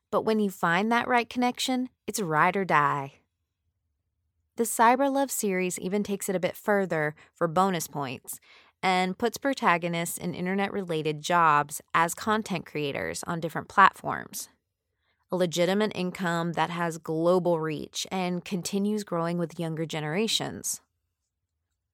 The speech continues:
Content creators and social media stars are a whole nother conversation. But where online dating is a hot topic,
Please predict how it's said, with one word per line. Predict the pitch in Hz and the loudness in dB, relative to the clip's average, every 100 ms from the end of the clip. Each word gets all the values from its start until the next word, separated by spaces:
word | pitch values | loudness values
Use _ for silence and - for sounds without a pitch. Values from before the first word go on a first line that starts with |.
| _ | _
Content | - 240 254 240 247 226 | 0 4 4 2 0 0
creators | 233 220 202 196 185 | 0 4 4 4 2
and | 190 185 175 | 0 -2 0
social | 190 190 - | -2 0 0
media | 190 170 170 170 | 0 0 0 0
stars | - 165 165 160 | 2 2 4 2
are | 156 156 | 4 4
a | |
whole | 151 - 190 196 196 196 | 4 2 6 8 8 6
nother | 151 156 139 | 2 -2 -2
conversation. | - 143 127 143 82 - 85 117 - _ _ _ _ _ _ _ - | -2 -2 -2 -8 -8 -8 -8 -10 -12 _ _ _ _ _ _ _ -14
But | 180 220 - | 0 2 4
where | 220 214 - | 2 2 2
online | 214 247 262 269 220 | 2 2 2 0 2
dating | 185 175 185 | 0 0 -2
is | 170 | -2
a | 160 | -2
hot | 160 165 - | 2 2 2
topic, | 160 151 208 240 | -6 -2 -2 -4